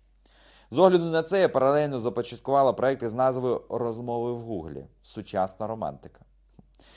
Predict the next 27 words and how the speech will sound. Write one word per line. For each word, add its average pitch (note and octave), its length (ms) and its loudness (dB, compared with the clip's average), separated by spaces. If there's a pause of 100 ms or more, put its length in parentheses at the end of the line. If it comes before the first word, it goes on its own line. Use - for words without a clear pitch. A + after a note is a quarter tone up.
що F2+ 120 -12
передбачав F#2+ 540 0
виступи G2+ 440 -6
спікерів A2+ 560 -8
про G2 160 0
проблеми G#2+ 460 -4
сучасних G2+ 460 -6
побачень F#2+ 440 -4
і G2 40 -8
стосунків. F2+ 560 -12 (400)
Я A#2 140 4
брала C#3 340 6
у A#2+ 120 2
всесвітньо A#2+ 580 -8
відомих A2+ 440 -4
експертів G2 540 -4
інтерв'ю G#2+ 460 -4
про A#2+ 140 -2
знайомство A2 460 -6
в C#3 60 -6
інтернеті, G2 680 -8
спілкування G2+ 600 -4
в B2+ 60 -6
епоху C3 300 -6
цифрових B2 420 -8
технологій, A2 680 -4 (360)
моногамію, A2+ 840 0